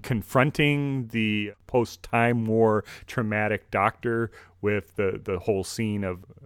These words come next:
Rose saying, "Well, the Dalek isn't the one pointing the gun at me." Uh, I think there's a lot of character moments in there. And, uh, at the very beginning, it was really nice to see the classic Cyberman helmet in the s-, display case.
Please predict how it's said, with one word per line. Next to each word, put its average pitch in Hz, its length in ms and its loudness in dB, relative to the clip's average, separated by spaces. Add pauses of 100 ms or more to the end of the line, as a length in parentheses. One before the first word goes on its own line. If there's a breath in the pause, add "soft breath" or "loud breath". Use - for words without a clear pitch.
(160)
Rose 110 420 4
saying, 101 360 -4
"Well, 92 380 -2
the 92 140 -6
Dalek 98 360 2
isn't 101 220 -4
the - 80 -10
one 95 200 -4
pointing 101 320 -4
the 90 60 -6
gun 107 240 0
at 107 180 -4
me." 104 360 -4 (440 loud breath)
Uh, 92 60 -10
I 95 460 -6 (120)
think 110 280 -8
there's 110 180 -4
a 113 60 0
lot 101 300 -2
of 107 140 -6
character 139 540 4
moments 107 560 0
in 143 260 2
there. 98 360 0 (280 loud breath)
And, 190 540 4
uh, 127 400 8
at 143 160 6
the 151 80 4
very 143 240 6
beginning, 123 340 0
it 113 60 0
was 110 160 -2
really 107 180 0
nice 101 220 -4
to 104 80 -14
see - 160 -6
the 95 100 -4
classic - 460 -2
Cyberman 90 560 -2 (320 soft breath)
helmet 95 480 0 (120)
in 92 260 -6
the 92 160 -8
s-, - 120 -12
display 104 460 -6
case. - 360 -14